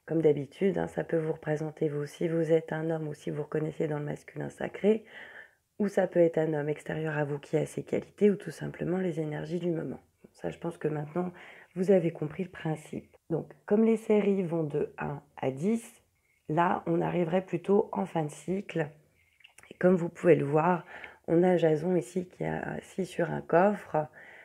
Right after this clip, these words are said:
avec, euh, des bâtons qui sont sur lui et qui ont l'air de complètement l'écraser. Alors, il a gagné la toison d'or, hein, là, qui est à ses pieds. Il y a son bateau, euh, euh, qui est au fond, euh,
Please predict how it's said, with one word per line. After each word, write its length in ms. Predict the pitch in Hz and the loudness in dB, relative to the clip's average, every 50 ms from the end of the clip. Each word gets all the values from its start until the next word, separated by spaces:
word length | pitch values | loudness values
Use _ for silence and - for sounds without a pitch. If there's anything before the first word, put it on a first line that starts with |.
| - - _ - - | -20 -20 _ -2 2
avec, 500 | 170 160 160 170 170 165 170 - - 170 | 2 4 6 6 6 6 4 -2 2 2
euh, 240 | 160 147 156 151 147 | 2 4 2 -2 -4
des 260 | - - 160 214 220 | -4 2 4 4 4
bâtons 380 | 185 196 185 185 - - 185 180 | 4 2 0 -2 -4 -4 -6 -6
qui 160 | - - - | -6 -8 -14
sont 180 | - - 175 | -8 -6 -8
sur 280 | 160 - - - 156 156 | -8 -8 -4 -4 0 0
lui 260 | 160 160 185 196 202 | 0 0 2 2 2
et 100 | 175 175 | 2 2
qui 120 | - - - | 0 -6 -6
ont 100 | 147 151 | -4 -2
l'air 220 | 156 170 175 175 | 0 0 0 0
de 120 | 156 143 156 | -2 -4 -6
complètement 520 | - - 196 190 180 170 156 - - 185 | -4 -2 -2 -2 0 -2 -2 -2 -2 -2
l'écraser. 680 | 170 165 156 - - - 147 143 143 - - - - _ _ - - - - - - - - _ _ - | -2 -2 -2 -4 -8 -6 -6 -6 -4 -4 -6 -6 -8 _ _ -20 -20 -20 -20 -20 -20 -20 -20 _ _ -2
Alors, 280 | - 139 131 139 - - - _ _ - - 262 | 2 2 2 2 0 -4 -10 _ _ -20 -10 -4
il 160 | - 165 175 | 0 4 6
a 80 | 196 196 | 8 8
gagné 340 | 190 208 208 214 214 220 | 8 8 8 8 6 6
la 120 | 214 196 180 | 6 6 6
toison 400 | - - 175 170 165 156 151 151 | 6 6 4 4 4 2 -2 2
d'or, 340 | 147 185 220 247 247 175 165 | 2 4 4 2 2 0 -2
hein, 60 | 170 | 0
là, 180 | 170 160 160 | 0 0 -2
qui 240 | 175 - - - 165 | -2 -6 -10 -8 -6
est 260 | 151 143 143 - - - | -4 -4 -4 -6 -6 -8
à 160 | - - - | -8 -8 -8
ses 200 | - - - 147 | -8 -2 -2 -2
pieds. 440 | 143 - - - 180 196 214 220 226 | -2 -2 -6 2 6 8 8 10 8
Il 60 | 220 | 8
y 60 | 190 - | 4 2
a 60 | - | 0
son 220 | - - - 147 | -2 -6 -8 -6
bateau, 600 | 147 143 147 151 - - - 165 180 180 170 160 | -2 -2 -2 -2 -4 -6 -6 -4 0 0 0 2
euh, 140 | 156 147 - - - - - - - - - - - - _ _ _ - - | 0 -2 -4 -6 -14 -20 -20 -20 -20 -20 -20 -20 -20 -20 _ _ _ -8 -6
euh, 160 | 80 - - | -6 -6 -6
qui 300 | 151 - - - 190 196 | -8 -8 -2 4 6 8
est 40 | 175 | 8
au 120 | 170 170 | 8 6
fond, 460 | 165 - - 190 190 190 190 185 170 | 2 -2 -2 0 0 2 2 2 2
euh, 120 | 151 147 | 2 0